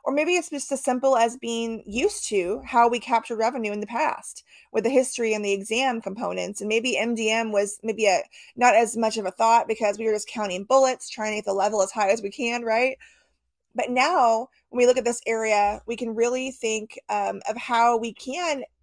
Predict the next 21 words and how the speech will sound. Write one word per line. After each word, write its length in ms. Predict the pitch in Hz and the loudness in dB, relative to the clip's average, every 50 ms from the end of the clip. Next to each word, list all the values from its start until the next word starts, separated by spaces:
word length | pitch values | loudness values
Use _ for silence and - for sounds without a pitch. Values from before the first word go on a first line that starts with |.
| - - | -8 -4
in 140 | 240 240 240 | -2 -2 -2
the 120 | 233 - | -2 -2
essence 460 | - 214 226 - - 226 226 220 - | -2 -4 -4 -4 -6 -8 -6 -6 -4
of 120 | 220 214 202 | -4 -4 0
get 220 | - 233 277 453 | 0 0 2 0
a 60 | 403 | 0
high 240 | 285 262 226 202 208 | 2 4 4 4 4
level 440 | 208 202 185 202 202 208 214 240 - _ - - _ _ _ _ | 4 2 0 0 0 0 0 -2 -4 _ -20 -20 _ _ _ _
while 240 | - 247 233 247 262 | 6 8 8 8 6
sticking 400 | - - 294 - - 277 262 254 | 2 -2 -6 -6 -4 -4 -4 -4
true 360 | - - - 277 262 254 262 | -4 -6 -6 -4 -4 -4 -4
to 80 | 254 247 | -4 -6
the 80 | 214 | -4
documentation 920 | 208 220 214 208 - 208 208 208 202 - 254 240 247 - - 254 247 247 247 | 0 2 2 2 0 -2 -8 -8 -6 -4 -4 -4 -4 -4 -6 -8 -8 -8 -6
and 160 | - 220 220 | -6 -6 -4
making 340 | 220 233 240 - 285 277 262 | -4 -4 -4 -4 -6 -4 -2
the 100 | 247 226 | 0 2
documentation 920 | 233 226 220 - 220 220 220 208 - 269 277 311 302 - 233 220 214 208 | 4 4 4 2 0 -4 -4 -4 -4 -6 -6 -6 -6 -6 -6 -4 -4 -6
be 260 | 208 214 214 208 202 | -6 -6 -4 0 2
our 140 | 160 170 185 | 2 2 2
guide. 400 | 185 202 208 190 120 85 65 - | 2 2 0 2 0 0 -4 -6